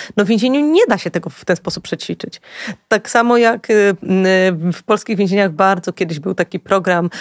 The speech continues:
on nadal jest, ale kiedyś był w ogóle taki, super się więzienia tym chwaliły, trening zastępowania agresji. E, no, ale nie da się przećwiczyć sytuacji z życia wolnościowego, które doprowadzają do tego, że ktoś bije partnerkę.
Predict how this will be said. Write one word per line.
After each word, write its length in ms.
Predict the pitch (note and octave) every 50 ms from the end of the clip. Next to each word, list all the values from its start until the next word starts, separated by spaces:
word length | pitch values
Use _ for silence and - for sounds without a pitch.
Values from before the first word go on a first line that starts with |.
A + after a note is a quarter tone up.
| - F#3 -
on 120 | F#3+ G3+
nadal 260 | G#3+ A#3 F#3+ G3 F3+
jest, 240 | F3 G3 A3+ - -
ale 140 | F#3+ F3+ F3+
kiedyś 220 | - G3 E3+ F3
był 140 | E3 - F3
w 60 | D#3+
ogóle 160 | E3+ F3+ F3+
taki, 260 | E3+ - D#3+ - - F3 D#3
super 360 | - - - G#3+ - F#3+ -
się 120 | - F3+
więzienia 320 | D3+ F3 E3 - F3+ F3+ E3+
tym 180 | - E3+ E3+
chwaliły, 580 | E3 - - - F3 F3 F3+ G#3 G#3 G3 F#3 F3+ - - - _
trening 340 | - - G#3+ G#3 G3+ G3 E3
zastępowania 540 | - F3+ - F#3+ F3+ F3+ F3 F3+ F3 E3+ E3+
agresji. 440 | E3 - D#3+ E3 - - - - _ _ _ - - - - - G#3 G3+ G3+ G#3 F#3 - _ - -
E, 340 | F#3+ F#3 F3+ F3 E3+ E3+ E3 - _ _ _ _ _ _ _ _ _ _ _ - - - - _ _ _ _ _ _ _ _ - _ _ _ _ _ _ _ _ _ -
no, 240 | - G#3 A3+ A#3+ - - _ _ _ _ -
ale 400 | G#3+ G#3+ G#3+ A3+ A3+ A#3 A#3 - -
nie 280 | G#3 G3+ G#3+ B3+ E4 F4
da 120 | - C#4+
się 140 | G3+ - G3
przećwiczyć 520 | - - G3+ - - - F#3+ - A3 G#3
sytuacji 840 | - - F3+ - G3 F3+ F#3 F3+ F3 - - - G3 G3 A3+ C4+ E4+ - _ _ _ _ _ _ _ -
z 160 | - F3 C#3+ E3
życia 400 | E3 G#3+ C4+ C4 - C#4 B3 A3+
wolnościowego, 800 | G3+ A#3 A3+ A3+ A3+ G#3+ - - A#3+ F#3+ G3 G3 F3+ - A3
które 200 | A3 - - A#3
doprowadzają 420 | F#3 G3+ - - G3 G3 - B3 A#3
do 80 | G3+
tego, 200 | F#3+ A3 - A3+
że 60 | G3+
ktoś 200 | G3 - - G3
bije 280 | F3+ E3 D#3+ G3 G3 F#3
partnerkę. 500 | - F#3 - - - - - - - E3